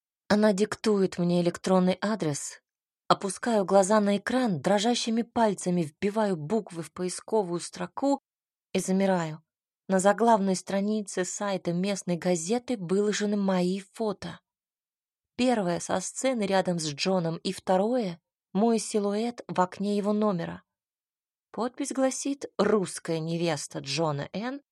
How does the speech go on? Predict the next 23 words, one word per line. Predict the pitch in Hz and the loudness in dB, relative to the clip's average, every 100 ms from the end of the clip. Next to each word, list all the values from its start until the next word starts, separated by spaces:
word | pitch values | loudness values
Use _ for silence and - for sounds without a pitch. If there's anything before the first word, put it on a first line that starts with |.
| - | -4
Совместные | - 175 175 190 - 170 151 | 2 2 4 2 0 -6 -8
прогулки, | - 151 - 254 285 - 302 302 - | -6 -8 -2 0 0 0 -2 -2 -4
визит | 175 185 196 | -2 0 -2
в | - | -6
караоке | - 156 185 277 277 277 277 _ - | -8 -6 -2 -2 0 -2 -2 _ -8
и | 165 | -8
страсти | - - 190 247 - - | -6 -2 -2 -2 -6 -8
прямо | - 202 196 190 185 | -4 0 0 2 2
на | 185 | 0
выступлении». | 175 - 185 - 175 147 156 165 _ _ _ _ _ _ _ _ _ | -4 -8 -10 -4 -4 -4 -8 -14 _ _ _ _ _ _ _ _ _
Внизу | 185 196 - 302 269 - | -10 -6 0 0 0 -6
мелкими | 170 208 208 190 196 | -6 -6 -6 -6 -6
буквами | 175 208 - 165 156 151 _ - | -4 -6 -4 -6 -4 -8 _ -2
подробности | 165 180 254 233 240 - - | 0 2 2 2 -2 -2 -6
в | 175 208 | -2 0
утреннем | 208 180 180 175 | 0 0 0 2
номере | 170 175 175 | 0 0 -2
газеты. | 170 170 160 156 156 - 180 _ _ _ _ _ _ - | -4 -6 -6 -6 -10 -12 -20 _ _ _ _ _ _ -4
Не | 190 | 0
могу | 196 208 220 | 2 2 0
поверить | 233 247 226 254 202 160 | 0 -2 2 2 2 0
своим | - 175 180 180 | 0 2 2 2
глазам. | 175 202 190 180 165 | 2 0 -2 -6 -6